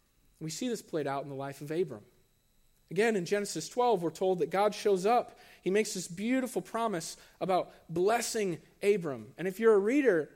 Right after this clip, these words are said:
of the Bible, you're thinking, "All right, like, smooth sailing, right?"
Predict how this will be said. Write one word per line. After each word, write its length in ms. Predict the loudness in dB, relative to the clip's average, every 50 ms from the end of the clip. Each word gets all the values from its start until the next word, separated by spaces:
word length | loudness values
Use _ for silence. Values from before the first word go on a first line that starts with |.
| _ -8
of 120 | -8 -6
the 60 | -6 -2
Bible, 420 | 0 2 4 4 4 4 4 4
you're 100 | 4 2
thinking, 300 | 0 -2 -2 -2 -2 -2
"All 160 | 0 2 2
right, 280 | 4 4 4 2 0 0
like, 280 | -2 -4 -4 -6 -8 -14
smooth 400 | -14 -10 -6 -2 0 0 0 0
sailing, 520 | -2 -2 0 2 2 2 2 2 0 -2 -2
right?" 340 | -2 0 0 0 0 -2